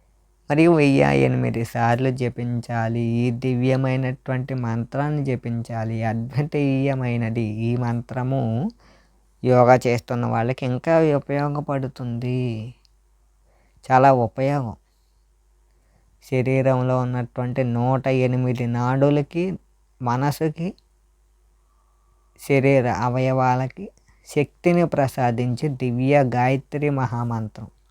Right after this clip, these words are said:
ఇది. కనుక ఈ మంత్రాన్ని జపించండి, చక్కగా గాయత్రీదేవి అనుగ్రహం కలుగుతుంది. తెల్లవారుజామున మూడు గంటల పది నిమిషాల నుంచి ఉదయం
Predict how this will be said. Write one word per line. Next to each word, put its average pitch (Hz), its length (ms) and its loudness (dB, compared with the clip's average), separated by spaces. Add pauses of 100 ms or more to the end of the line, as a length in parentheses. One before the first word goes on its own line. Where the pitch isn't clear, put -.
(220)
ఇది. 123 240 -8 (1400)
కనుక 160 580 2 (380)
ఈ 139 100 2
మంత్రాన్ని 139 760 0 (280)
జపించండి, 127 720 -4
చక్కగా 127 800 -8
గాయత్రీదేవి 127 1000 -2
అనుగ్రహం 127 540 -2
కలుగుతుంది. 120 680 -6
తెల్లవారుజామున 120 960 0 (500)
మూడు 143 340 6
గంటల 120 320 2
పది 120 260 0
నిమిషాల 123 460 0
నుంచి 139 360 -4
ఉదయం 139 540 0